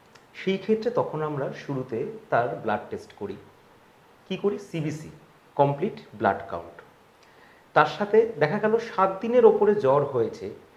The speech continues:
তবুও কিছু আমরা, মানে, আসছে না আমাদের হাতে, তখন আমরা কি করি? তার জন্য যে কোনো, মানে, তার কোনো enteric fever বা কিছু আছে কিনা, তার জন্য যে blood test আছে সেগুলো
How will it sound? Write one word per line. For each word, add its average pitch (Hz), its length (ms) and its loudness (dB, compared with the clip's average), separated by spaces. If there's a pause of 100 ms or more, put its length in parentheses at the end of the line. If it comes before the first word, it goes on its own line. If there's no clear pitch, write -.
(420)
তবুও 233 460 2 (220)
কিছু 175 260 -6
আমরা, 170 440 -2 (340)
মানে, 117 300 -4 (460)
আসছে 139 360 2
না 123 100 0
আমাদের 110 300 -2
হাতে, 113 180 -8
তখন 185 280 -2
আমরা 208 200 -4
কি 208 140 -10
করি? 208 240 -8 (440)
তার 143 200 0
জন্য 156 400 -4 (420)
যে 143 160 -2
কোনো, 151 380 0
মানে, 139 300 0
তার 139 220 4
কোনো 147 420 0 (120)
enteric 160 440 2
fever 135 360 0
বা 127 120 2
কিছু 123 280 -8
আছে 110 280 -10
কিনা, 113 280 -8
তার 117 280 -4
জন্য 117 200 -8
যে 113 100 -6
blood 101 280 -4
test - 200 -10
আছে - 240 -14
সেগুলো 82 280 -10